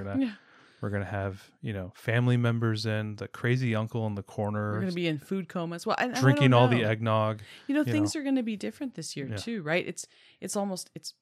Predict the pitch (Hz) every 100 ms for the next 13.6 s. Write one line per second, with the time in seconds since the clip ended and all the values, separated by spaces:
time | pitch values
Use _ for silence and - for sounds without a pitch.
0 | _ - 180 143 131 135 - 170 180 139
1 | 135 131 - 151 147 143 208 190 170 -
2 | 156 139 170 151 - - _ 175 165 143
3 | - 156 170 185 170 165 - 156 147 139
4 | 139 - _ - - 170 147 139 - 156
5 | 160 151 147 147 143 139 135 131 - -
6 | _ _ _ - 151 - - - - -
7 | 165 - 135 - 156 131 - 135 127 135
8 | 127 - 151 156 147 - 156 147 143 147
9 | 151 - 185 175 165 156 151 151 156 _
10 | _ _ - 190 - 208 202 202 180 180
11 | 160 170 160 151 147 - 151 151 156 196
12 | 196 185 180 165 160 156 165 160 - 165
13 | 160 156 156 151 156 151